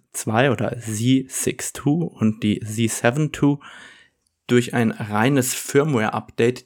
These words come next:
diese Qualität von Autofokus bekommen kann. Und wenn wir ganz ehrlich sind, die Nikon Z neun oder Z nine, die ist einfach viel zu teuer für den durchschnittlichen Amateur. Das heißt,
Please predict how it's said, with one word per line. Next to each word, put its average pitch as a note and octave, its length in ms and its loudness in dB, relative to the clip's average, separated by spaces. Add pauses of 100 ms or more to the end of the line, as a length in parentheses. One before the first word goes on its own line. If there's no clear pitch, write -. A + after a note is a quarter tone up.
(120)
diese C3 300 2
Qualität A2 680 0
von G#2+ 200 -6
Autofokus A#2+ 760 -4
bekommen G#2+ 600 -2
kann. F3+ 500 0 (580)
Und A#2 640 2 (720)
wenn A#2+ 240 2
wir A#2+ 80 4
ganz A#2+ 260 2
ehrlich B2 300 2
sind, B2+ 240 0
die A2+ 80 2
Nikon A#2 520 2 (260)
Z - 360 -2
neun A2+ 300 2
oder G#2+ 180 0
Z G#2 240 -2
nine, A2+ 400 2 (640)
die B2 540 -2 (180)
ist - 400 -4
einfach B2+ 600 0 (1300)
viel F#3+ 420 0
zu - 180 0
teuer C#3 640 2
für - 220 -2
den A#2 200 2
durchschnittlichen B2+ 540 2
Amateur. G#2 540 2
Das - 240 -10
heißt, A2+ 260 2